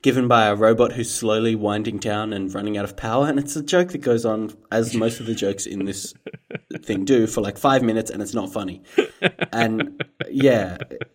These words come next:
Speaker 1: and that's kind of it. Like, that's it. There, there's bits where Carrie Fisher has a cameo. Oh, I forgot the animated one that has, like, fucking weirdly deformed he-, heads for all the characters where they
Speaker 2: Yeah,
Speaker 1: all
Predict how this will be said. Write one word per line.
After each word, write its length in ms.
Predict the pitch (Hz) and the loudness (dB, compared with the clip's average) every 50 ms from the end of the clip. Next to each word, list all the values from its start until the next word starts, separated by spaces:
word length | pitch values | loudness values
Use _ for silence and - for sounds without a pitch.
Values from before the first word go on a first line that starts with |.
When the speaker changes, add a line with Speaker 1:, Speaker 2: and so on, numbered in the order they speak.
| - - - | -18 -6 2
Speaker 1:
and 140 | 143 143 143 | 4 6 6
that's 160 | 165 170 - | 6 4 2
kind 240 | - - - 190 180 | -2 2 4 6 6
of 80 | 156 139 | 6 6
it. 360 | 135 170 151 123 92 - - - - _ - | 6 6 6 4 2 0 -8 -16 -20 _ -6
Like, 340 | 113 127 127 127 131 - - - _ _ _ - - - - _ _ _ _ _ - | -2 0 0 0 0 -4 -16 -20 _ _ _ -20 -20 -20 -20 _ _ _ _ _ 0
that's 240 | 139 131 131 - 139 | 0 2 2 2 2
it. 260 | 113 - - - - | 0 0 -2 0 4
There, 140 | 135 139 139 | 4 4 6
there's 200 | 143 147 147 147 | 6 4 4 4
bits 280 | - 165 160 165 - | 4 2 2 4 4
where 100 | 156 135 | 4 4
Carrie 300 | 127 - - 131 131 135 | 4 4 4 4 4 4
Fisher 280 | 131 - 139 127 - 123 | 2 2 0 0 0 0
has 140 | 123 123 120 | 0 0 -2
a 60 | 123 | -4
cameo. 560 | - - 110 113 113 113 110 107 107 107 107 - - - - _ _ - - | -4 -2 -2 0 2 2 2 2 2 0 -2 -8 -20 -20 -20 _ _ 0 2
Oh, 60 | 135 | 2
I 60 | 131 | 2
forgot 260 | 131 - 147 165 165 165 | 4 4 4 4 6 4
the 140 | 156 - | 2 2
animated 440 | 120 127 127 120 123 127 120 127 120 | 4 4 4 6 6 6 6 6 6
one 260 | 120 117 117 120 120 | 6 6 6 6 4
that 240 | 120 117 117 - - | 2 0 -2 -4 -4
has, 260 | 123 127 117 117 117 | 0 2 2 2 2
like, 380 | - 113 110 104 98 - - - - - - - - - _ _ _ | 4 2 2 2 -2 -8 -16 -16 -18 -20 -20 -20 -20 -20 _ _ _
fucking 360 | - 131 123 131 127 113 107 | -12 -10 -4 -2 -2 -2 2
weirdly 340 | 117 117 120 120 117 120 120 | 4 4 6 6 4 2 0
deformed 580 | 120 120 117 - - 120 110 107 110 110 104 | 0 -2 -6 0 2 2 2 2 -2 -4 -6
he-, 320 | - - - - - - - - - | -6 -2 -2 -2 -2 -4 -12 -14 -12
heads 440 | - - 120 110 110 113 113 - - | -4 0 0 0 0 0 -4 -6 -6
for 120 | - 104 | -4 -2
all 100 | 95 107 | -2 0
the 80 | 101 107 | -2 -2
characters 480 | - - 110 101 101 - - 107 98 | -4 -4 -4 -4 -4 -4 -6 -6 -2
where 120 | 110 131 131 | 2 4 6
they 40 | |
Speaker 2:
Yeah, 80 | 139 139 | 6 6
Speaker 1:
all 0 | 135 | 4